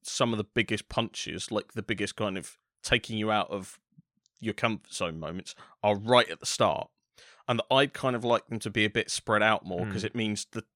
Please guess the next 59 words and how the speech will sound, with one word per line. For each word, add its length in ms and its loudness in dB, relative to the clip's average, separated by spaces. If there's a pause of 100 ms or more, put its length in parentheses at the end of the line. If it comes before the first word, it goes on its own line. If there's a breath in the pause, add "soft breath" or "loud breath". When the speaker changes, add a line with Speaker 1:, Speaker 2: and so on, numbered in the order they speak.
Speaker 1:
second 400 -2
half 180 2
of 40 -16
the 140 2
album, 500 2 (260 soft breath)
I 80 -2
have 120 -2
to 80 -6
work 240 2
just 180 -6
a 60 2
little 260 0
bit 140 2
harder 280 2
to 140 -10
tell 160 2
the 80 -4
songs 320 -2
apart, 360 4 (280 soft breath)
and 140 0
that 100 -6
it's 200 -4
kind 200 -2
of, 160 -6
it's 160 -2
a 60 0
little 400 0
bit 200 0
less 460 0 (400)
varied 520 4 (100)
as 100 -2
a 60 -2
result. 400 0 (640 soft breath)
That's 340 6
a, 80 4 (120)
that's, 240 6
like, 160 6 (280)
I'm 120 4
getting 260 4
that 140 4
out 40 6
of 60 0
the 80 -2
way 120 6
'cause 160 -2
that's 140 2
basically 440 2
the 60 4
only 180 0
nasty 500 2
thing 180 -4
I 100 0
have 160 0
to 80 -12
say. 220 0 (460 loud breath)
The 80 0
first 500 6
three 240 2
songs 560 0